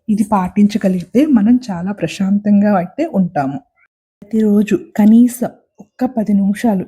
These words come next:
ఏం పని చేయకోకుండా కూర్చోవాలి. అంటే ఫోన్ పట్టుకుని కూర్చోమని చెప్పట్లేదు,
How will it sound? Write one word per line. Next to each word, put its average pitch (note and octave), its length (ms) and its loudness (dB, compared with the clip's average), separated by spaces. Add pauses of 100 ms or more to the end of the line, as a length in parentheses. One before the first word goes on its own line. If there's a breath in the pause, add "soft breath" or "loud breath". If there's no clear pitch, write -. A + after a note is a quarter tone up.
(140)
ఏం B3 260 2
పని G3+ 220 0
చేయకోకుండా F#3 720 -4
కూర్చోవాలి. D#3 720 -8 (100)
అంటే G#3+ 320 2 (600 loud breath)
ఫోన్ A3 380 4
పట్టుకుని G3 400 -6
కూర్చోమని F3+ 540 -8
చెప్పట్లేదు, D#3 680 -12